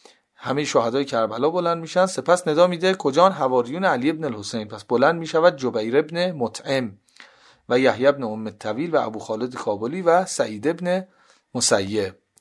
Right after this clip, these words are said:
بعد سایر اهل بیت رو. بعدم در آخر می‌فرمایند که: "فهؤلاء اول الشیعة"، همهٔ این مجموعه اولین شیعیان هستند.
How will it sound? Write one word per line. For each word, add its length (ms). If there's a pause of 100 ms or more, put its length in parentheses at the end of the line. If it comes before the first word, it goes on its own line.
(160)
بعد 400
سایر 420
اهل 240
بیت 240
رو. 200 (380)
بعدم 280
در 140
آخر 400 (180)
می‌فرمایند 600
که: 340 (1080)
"فهؤلاء 760
اول 480
الشیعة"، 540
همهٔ 360
این 340
مجموعه 380
اولین 480
شیعیان 460
هستند. 520